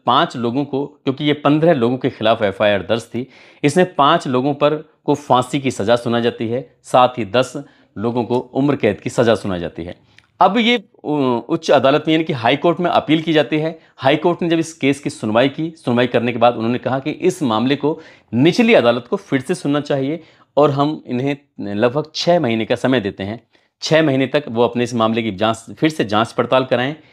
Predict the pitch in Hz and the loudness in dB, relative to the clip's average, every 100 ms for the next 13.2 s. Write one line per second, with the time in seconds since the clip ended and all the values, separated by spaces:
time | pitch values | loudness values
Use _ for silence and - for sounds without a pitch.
0 | _ _ 160 - 220 160 110 127 175 113 | _ _ -4 0 2 4 2 -2 -6 -4
1 | 120 135 123 - 165 - 147 - 117 104 | -2 -2 -2 -6 -8 -4 -4 -2 -4 -4
2 | 104 147 _ _ _ - 156 156 156 123 | -6 -8 _ _ _ 0 4 6 4 2
3 | 104 90 80 - _ _ _ - 214 170 | -2 -6 -8 -14 _ _ _ 0 2 0
4 | 107 113 113 123 151 143 139 139 160 - | 0 -2 0 2 2 2 -2 -4 -4 -8
5 | _ _ 143 151 123 127 113 151 160 143 | _ _ 2 2 2 2 4 2 2 2
6 | 151 180 175 147 143 160 151 151 151 175 | 4 2 2 4 4 4 2 -2 -4 -2
7 | 143 - 185 180 - 127 139 - 143 120 | -4 -4 -4 -4 0 2 2 0 -2 -2
8 | 120 113 113 - 123 127 127 143 - _ | 2 2 2 2 2 2 -6 -6 -16 _
9 | _ 101 113 139 170 156 160 127 117 139 | _ -10 0 4 4 4 2 0 -2 -2
10 | 127 131 - 147 143 127 127 123 - 143 | -2 -6 0 0 2 0 0 -4 0 0
11 | 120 107 101 98 104 117 _ _ - - | 2 0 0 -2 -4 -6 _ _ -8 -2
12 | 135 139 - 139 - 147 127 95 101 110 | 0 0 0 2 2 2 2 0 -2 0
13 | 101 101 | -2 -2